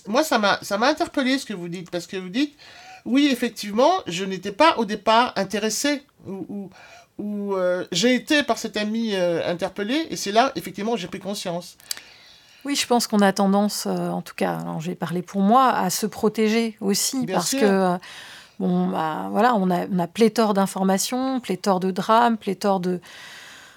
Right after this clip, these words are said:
Speaker 2: euh, de terrains, euh, en guerre, euh, voilà, enfin, il y a qu'à penser à Gaza aujourd'hui, euh, à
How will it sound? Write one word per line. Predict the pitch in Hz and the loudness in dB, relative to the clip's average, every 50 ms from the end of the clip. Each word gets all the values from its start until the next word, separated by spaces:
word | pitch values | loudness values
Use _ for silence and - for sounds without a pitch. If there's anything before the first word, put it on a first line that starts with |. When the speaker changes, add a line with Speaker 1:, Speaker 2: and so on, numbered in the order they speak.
| _ - | _ -6
Speaker 2:
euh, | 214 196 185 180 180 | 0 2 4 4 4
de | 170 175 185 | 2 2 0
terrains, | 175 _ - - 233 214 214 247 247 240 240 233 208 190 | -2 _ 2 4 4 4 6 4 4 4 4 2 2 2
euh, | 180 180 180 180 180 180 175 - - - - - - - - - - - - - - - | 2 2 0 0 -2 -4 -4 -6 -6 -6 -8 -8 -8 -8 -8 -6 -6 -6 -6 -6 -6 -4
en | - 202 208 196 | -4 -2 0 0
guerre, | 202 185 220 226 240 247 262 254 254 254 247 214 202 | 2 4 6 6 6 6 6 4 2 2 2 2 2
euh, | 190 190 185 185 180 180 - - - 175 180 180 | 2 2 2 0 -2 -2 -4 -4 -4 -6 -4 -2
voilà, | 185 196 220 247 247 | -2 -2 0 0 -2
enfin, | 196 - - 180 | -4 -4 -4 -6
il | 165 | -4
y | 170 | -4
a | 170 | -6
qu'à | 165 180 175 170 170 170 180 175 | -4 -4 -4 -4 -4 -6 -8 -8
penser | - 175 175 - - 185 | -8 -8 -6 -6 -4 -4
à | 175 175 | -4 -2
Gaza | 170 185 175 175 170 185 180 175 | -2 -2 -2 -2 0 -2 -2 -2
aujourd'hui, | 180 175 185 175 180 170 180 190 214 226 226 240 240 233 | -2 -2 -4 -4 -4 -4 -4 -4 -4 -4 -4 -2 0 0
euh, | 208 175 170 | 0 0 -2
à | 165 165 175 180 180 | -2 -4 -4 -4 -6